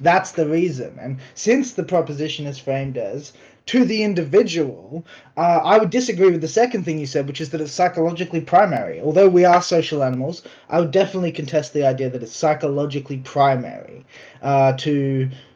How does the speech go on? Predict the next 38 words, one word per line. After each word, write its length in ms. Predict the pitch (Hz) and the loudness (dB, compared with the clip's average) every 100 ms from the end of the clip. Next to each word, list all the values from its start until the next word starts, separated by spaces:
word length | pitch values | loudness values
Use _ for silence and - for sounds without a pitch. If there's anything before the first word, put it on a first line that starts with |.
| - | -12
to 80 | 143 | -6
prioritize 840 | 151 143 135 131 143 127 120 123 | 4 6 6 2 2 2 2 0
national 300 | 135 127 127 | -2 -2 -6
security 380 | - 143 131 123 | -6 -4 0 2
over 300 | 123 127 123 | 2 2 0
your 320 | 127 131 123 | 2 2 4
own 200 | 139 127 | 0 0
privacy. 560 | 131 120 110 - - - - - - - - | 0 -2 -4 -16 -18 -20 -20 -20 -20 -20 0
Um, 320 | 175 190 185 | 6 8 6
to 80 | 214 | 2
respond 320 | 202 220 226 | 0 2 2
to 160 | 175 147 | 0 4
Ava, 500 | 202 170 127 117 151 - - | 6 6 4 0 -4 -10 -4
uh, 100 | 151 | -2
she 160 | - 180 | -2 -2
said 220 | 196 165 | 0 4
that 260 | 160 151 | 4 4
we 80 | 147 | 2
have 220 | 156 170 | 0 -2
to 80 | - | -2
be 100 | 160 | 4
alive 640 | 160 143 139 156 180 180 | 4 6 6 6 6 4
and 120 | 170 165 | 2 -4
thriving. 680 | - 143 190 226 139 123 | -2 2 6 6 4 -6
Alive, 560 | 123 135 147 196 135 - | -6 -2 2 4 2 0
I 80 | 123 | -10
mean, 220 | 127 127 | -6 -4
obviously, 800 | 120 151 135 127 120 - 98 120 | -2 -4 -4 -6 -8 -12 -12 -12
the, 160 | 120 120 - - _ 131 - | -10 -10 -10 -20 _ -20 -12
I 20 | |
think 220 | 143 139 | -8 -2
everybody 420 | 139 147 139 139 | -2 0 0 2
would 120 | 139 | 2
agree 220 | 135 147 139 | 0 0 4
there. 280 | 175 - - - | 4 4 0 -18
Thriving? 640 | - 143 170 240 294 285 | 0 6 8 8 6 4
Definitely 520 | - 180 180 170 151 151 | 6 4 4 2 2 0
not. 280 | 143 127 | 0 0